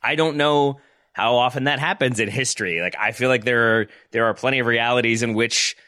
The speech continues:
that South Africa team are allowed to compete because, hey, you're one of the four founding members. Like, even right there, that just, that's just such a fascinating thing that you're a founding member. Oh, but we're kicking you out because you're racist. Like, it's, it's just,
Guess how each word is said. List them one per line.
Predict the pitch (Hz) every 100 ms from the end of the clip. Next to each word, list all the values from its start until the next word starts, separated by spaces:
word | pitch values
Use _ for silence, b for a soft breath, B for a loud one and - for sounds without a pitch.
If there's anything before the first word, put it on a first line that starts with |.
| b
that | 101 104
South | - 117
Africa | 151 139 120 123
team | 120 117
are | 113
allowed | 110 120 113
to |
compete | 120 110 160 -
because, | 117 113
hey, | 127 123
you're | 107
one | 104 110
of |
the | 107
four | - 104
founding | - 107 104
members. | 104 143 107 95 - B -
Like, | 117
even | 147 170 175
right | 151 151
there, | 127 160 98 82
that | 104 107
just, | 120 -
that's | 120 117 -
just | 127
such | 131 120
a |
fascinating | 107 113 110 117 101 101 95
thing | 90 147 107 101
that | 98 95 B B B
you're | - 135
a |
founding | 131 143 135
member. | 139 120 131
Oh, | 143
but | 131 123
we're | 107
kicking | 131 120
you | 107 107
out | 107
because | 104 107
you're | 104
racist. | 131 110 90 - -
Like, | 135 131
it's, | 151 -
it's | - 135 131
just, | 151 131 -